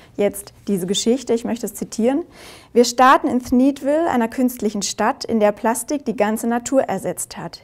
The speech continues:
Die Leute dort mögen es so, sind ohne die Bäume zufrieden und froh.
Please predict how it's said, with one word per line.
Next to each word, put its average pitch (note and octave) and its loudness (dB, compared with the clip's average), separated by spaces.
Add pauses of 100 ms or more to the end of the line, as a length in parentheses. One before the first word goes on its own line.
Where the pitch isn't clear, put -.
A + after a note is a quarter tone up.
(120)
Die G#3+ -2
Leute B3+ 4
dort B3+ 4
mögen D4 0
es - -10
so, A3+ 0 (220)
sind - -4
ohne C4 4
die G#3 -2
Bäume G#3 0
zufrieden G#3+ -8
und A#3+ -4
froh. E3 -8